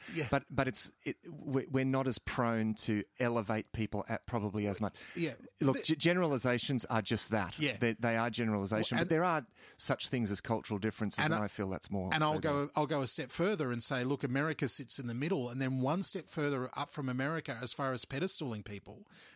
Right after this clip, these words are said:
Speaker 1: and again, this
Speaker 2: Yeah.
Speaker 1: is bringing it back to Ravi, is the Indian culture.
Speaker 2: Mm.
Speaker 1: Indian culture
Speaker 2: Yeah.
Speaker 1: has inbuilt into it, "You are a different class to
Speaker 2: Yeah.
Speaker 1: me. You are up there, I am down
Speaker 2: Yeah.
Speaker 1: here." And so compounded, I think, with, with all of that i-, is, is, is partially that where,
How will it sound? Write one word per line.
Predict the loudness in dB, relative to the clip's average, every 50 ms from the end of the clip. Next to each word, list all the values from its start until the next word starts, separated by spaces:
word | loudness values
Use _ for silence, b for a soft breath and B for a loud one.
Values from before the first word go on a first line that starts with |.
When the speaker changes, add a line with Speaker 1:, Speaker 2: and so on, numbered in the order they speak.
| B
Speaker 1:
and | B -4
again, | -2 -2 -2 -2 0 0
this | 2 2 2 2
Speaker 2:
Yeah. |
Speaker 1:
is | 0
bringing | 0 0 0 0 -2 -4
it | -4
back | -4 -4 -4
to | -4 -2
Ravi, | 0 0 0 -2 -2 -4 -8 -8 -10 -12 _ B B B B B B B
is | -4 -2 0
the | 0 2
Indian | 2 2 0 0 -2 -4
culture. | -4 -6 -8 -8 -10 -12 -14 -14 -20 _ _ -12 -4 0
Speaker 2:
Mm. | 2 2 2 2 2 0
Speaker 1:
Indian | 0 2 2 0 0 -2
culture | -2 -2 -2 0 0 0
Speaker 2:
Yeah. | 2 2
Speaker 1:
has | 2 0 0
inbuilt | 0 0 2 2 2 2 2 2 2 2 2 -2 -4 -2
into | 0 0 0 0 0 0 0 0 -2
it, | -2 -4 -8 B B B B
"You | B -10 -4 0 2 2 2 2
are | 2 2 2 2 2 0 -2
a | -2
different | 0 -2 -2 -2 -2 -4 -6
class | -4 -2 -2 0 0 0 0 0 2
to | 2
Speaker 2:
Yeah. | 0 0
Speaker 1:
me. | 0 0
You | -2 -4 -2 0 0 2 2 0
are | 0 -2
up | -2 -4 -4 -4
there, | -4 -4 -2 -2 -2
I | -2 -4 -4
am | -6 -6
down | -8 -8 -6 -2 0
Speaker 2:
Yeah. | 0 0 0
Speaker 1:
here." | -2 -8 -14 -18 B B B B B B B
And | -4 -2 0 2
so | 2 4 2 2 2 0 -2 -4 -4
compounded, | -4 -4 -4 -2 -2 0 0 0 0 0 0 0 0
I | -2 -2
think, | -2 -4 -6 -6 -4
with, | -2 -2 -2 -2 -4 -6 -6
with | -4 -2 0
all | 0 0 0 0
of | -2 -2
that | -4 -6 -8 -8 -10 -10 -8
i-, | -8 -6 -6
is, | -4 -2 -2 -2 -2
is, | -2 -2 -2 -2 -2
is | -2 -2 -4 -4
partially | -4 -4 -4 -2 -2 -2 -2 -4 -6 -6 -6
that | -4 -6 -6 -6 -4
where, | -4 -2 -2 -4